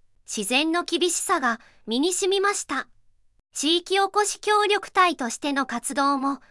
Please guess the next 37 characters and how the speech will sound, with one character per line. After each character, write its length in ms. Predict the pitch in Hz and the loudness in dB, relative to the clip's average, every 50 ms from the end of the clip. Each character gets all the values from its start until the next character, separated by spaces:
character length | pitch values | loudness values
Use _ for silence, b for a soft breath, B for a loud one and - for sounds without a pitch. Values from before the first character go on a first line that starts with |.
| b b b | b b b
も 240 | 220 269 339 392 392 | 0 2 2 4 2
う 80 | 359 | 2
一 240 | 247 - - - 277 | 0 -2 -4 -4 -2
年 240 | 269 285 302 302 294 | 0 0 0 0 -2
半。 300 | - 320 349 320 294 - _ _ _ - - _ _ _ _ _ _ _ - | -4 -4 -4 -6 -6 -8 _ _ _ -20 -20 _ _ _ _ _ _ _ -6
ち 120 | - 294 | -2 2
ょ 120 | 294 330 | 2 4
う 60 | 349 285 | 4 4
ど 120 | 381 349 | 4 4
折 200 | 339 330 349 349 | 4 4 2 2
り 40 | 349 | 2
返 240 | 403 415 415 415 370 | 4 4 4 4 2
し 140 | - 381 | -2 -6
地 140 | - - - | -8 -8 -4
点 220 | - 415 403 370 320 | -2 0 2 2 0
に 140 | 285 233 | 0 -2
来 100 | - - | -4 -2
た 140 | - 339 330 | 0 0 0
と 140 | - 240 208 | 0 -2 -4
感 260 | - 254 269 294 285 | -4 -2 -2 -2 -2
じ 140 | 285 302 294 | -2 -2 -2
ま 140 | 302 320 330 | -2 -2 -4
す。 200 | - - - _ - - _ - _ _ _ - - - _ _ - | -6 -10 -16 _ -20 -20 _ -20 _ _ _ -20 -20 -20 _ _ -6
こ 140 | - 226 | -2 0
れ 100 | 247 285 | 0 0
か 160 | 294 - 330 330 | 2 2 4 4
ら 120 | 320 302 | 4 6
は、 200 | 277 262 269 277 b b b b b b b | 4 4 2 0 b b b b b b b
定 280 | b 277 302 339 370 330 | b 0 0 2 0 0
住 240 | 339 370 381 381 370 | 0 -2 0 0 0
も 160 | 339 359 339 | 0 0 0
見 140 | 311 320 302 | 0 -2 -2
据 300 | - 330 330 339 320 294 | -2 -2 -2 -2 -2 -4
え、 40 | b b b b b b b b | b b b b b b b b
反 300 | b - 285 339 370 381 | b 0 0 2 2 2
応 20 | 403 427 427 427 415 | 2 2 2 2 2
反 120 | 415 440 | 2 2